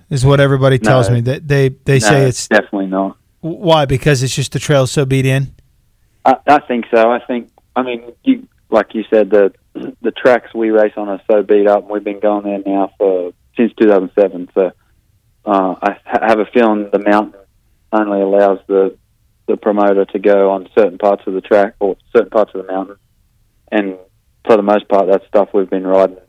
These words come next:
Speaker 2: since we got there. So it's just got wider and wider and faster and faster. And, I mean, there's people, I think, honestly, I think Stu, before the race on the weekend, complained about it. And then after the race, he did well, and he said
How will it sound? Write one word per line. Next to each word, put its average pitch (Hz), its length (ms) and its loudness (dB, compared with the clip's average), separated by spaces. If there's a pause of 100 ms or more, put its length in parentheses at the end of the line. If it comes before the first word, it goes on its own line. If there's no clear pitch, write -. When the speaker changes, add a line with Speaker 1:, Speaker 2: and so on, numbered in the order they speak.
(100)
Speaker 2:
since 98 200 -10
we 92 80 -4
got 95 240 0
there. 90 220 -4 (120)
So 92 120 2 (480)
it's 113 120 -6
just 135 160 0
got 104 160 2
wider 107 360 2
and 101 120 -12
wider 95 400 -2
and 90 100 -12 (220)
faster 104 340 0
and 85 120 -20
faster. 90 420 -6
And, 98 160 -6 (380)
I 123 60 -4
mean, 127 100 2
there's 127 240 2
people, 123 260 2
I 110 60 -2
think, 131 260 -4 (240)
honestly, 117 320 0
I 104 60 2
think 113 220 -4 (100)
Stu, 113 400 0 (240)
before 113 340 2
the 110 80 0
race 110 280 2
on 107 80 -6
the 104 80 -2
weekend, 107 420 -2
complained 110 400 0
about 110 260 2
it. 110 140 -2 (160)
And 101 100 -8
then 101 140 -2
after 101 320 -2
the 95 100 -2
race, 98 240 2 (200)
he 107 100 -4
did 104 200 -2
well, 98 360 0 (560)
and 95 180 -4
he 101 140 -4 (100)
said 95 220 2